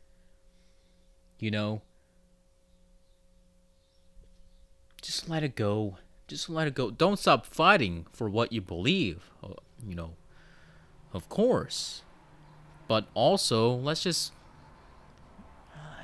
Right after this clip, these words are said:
you know, let's just stop being so immature, all right? But anyways, I bring up this issue because a few days, uh, a few days after the, the ruling,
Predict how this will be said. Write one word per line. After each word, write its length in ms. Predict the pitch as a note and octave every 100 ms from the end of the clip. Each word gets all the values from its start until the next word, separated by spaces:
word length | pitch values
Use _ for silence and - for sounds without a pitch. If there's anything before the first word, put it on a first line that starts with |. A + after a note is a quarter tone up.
| D#3+
you 80 | E3
know, 120 | F3
let's 220 | F3+ F3+
just 140 | - -
stop 340 | - C#3+ -
being 240 | C3 B2+ B2
so 340 | - A#2 A2
immature, 720 | A2+ G#2+ G2+ - G2 F2 E2+ E2+
all 160 | C#3+ D#3+
right? 440 | E3+ F3 - - - - - - - - - - - - - - - - - - - - -
But 120 | B2
anyways, 540 | D3+ B2+ F2+ F2 F2 -
I 80 | C#3
bring 280 | C3 G3 G3
up 140 | D3
this 180 | A#2 -
issue 340 | C3 A#2 - G2+
because 720 | G2+ - - F2+ F2 F2 - - - - - - - - - - - - -
a 100 | A#2
few 300 | - D#3+ F#3+
days, 420 | D3 C3+ A#2 G2 - -
uh, 340 | A2 G2+ G2 -
a 100 | A2
few 220 | F3+ F#3
days 340 | C3+ B2+ A2+ -
after 500 | G#2+ G#2 - G#2 F#2+
the, 340 | F2+ F2 F2
the 120 | F#2+
ruling, 640 | F2+ F2 A#2 A2+ E2 E2 E2+